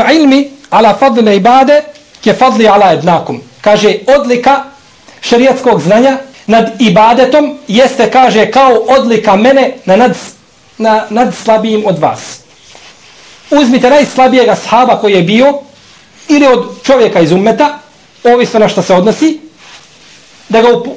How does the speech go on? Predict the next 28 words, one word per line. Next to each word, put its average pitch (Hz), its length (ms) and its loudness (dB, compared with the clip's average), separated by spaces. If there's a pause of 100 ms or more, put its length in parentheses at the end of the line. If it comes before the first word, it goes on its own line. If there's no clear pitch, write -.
(140)
usporedimo 262 460 -2
sa - 120 -2
poslanikom, 233 460 0
sallallahu 196 400 0
alejhi 170 180 0
ve 139 60 -2
sellem. 139 260 -4
Nema 262 280 2
sumnje 269 280 0
da 233 80 0
taj 247 140 2
čovjek 240 280 0
nije 262 180 2
dostigo 240 500 -2 (120)
ni 240 220 -2
približno 269 480 0
taj 214 140 2
stepen. 139 360 -6 (480)
E, 214 140 -2
tako 277 280 0
je 269 200 2
isto - 420 -2 (220)
odlika 247 500 0 (440)
učenja 254 360 0
i 208 40 2
sticanja 226 380 -2
šerijatskog 208 380 -2
znanja 240 280 0